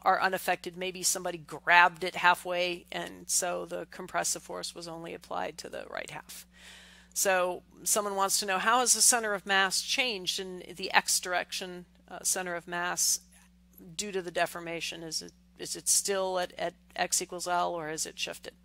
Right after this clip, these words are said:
And if so, how much? So we can go ahead and tackle this again using, using a double, uh, a composite integral.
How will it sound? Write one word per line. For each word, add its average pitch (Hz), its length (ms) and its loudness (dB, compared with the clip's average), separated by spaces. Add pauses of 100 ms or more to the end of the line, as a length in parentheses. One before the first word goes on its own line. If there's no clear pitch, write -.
(540)
And 160 200 -8 (180)
if - 160 -8
so, 175 160 -4
how 156 160 -6
much? - 420 -6 (1300)
So 180 380 0 (180)
we 190 120 -12
can 214 160 -2
go 208 180 8
ahead 202 200 6
and 190 140 0
tackle 190 420 4
this 190 380 6 (120)
again 196 580 0
using, 190 540 -4 (880)
using 185 260 -8
a 175 120 -2
double, 175 460 -2 (120)
uh, 170 220 -6
a - 40 -4
composite 180 760 2 (180)
integral. 180 460 -4